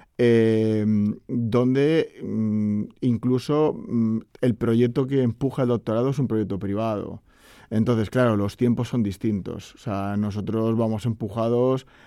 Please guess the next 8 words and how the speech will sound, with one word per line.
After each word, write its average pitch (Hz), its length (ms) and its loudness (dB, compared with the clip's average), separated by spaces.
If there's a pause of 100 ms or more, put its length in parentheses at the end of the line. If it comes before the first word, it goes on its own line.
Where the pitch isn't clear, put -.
(220)
a, 107 640 2
a 113 120 0
lo 101 140 0
que 107 80 -2
el 104 100 0
proyecto 107 480 -2
privado 117 720 0
necesita, 120 840 0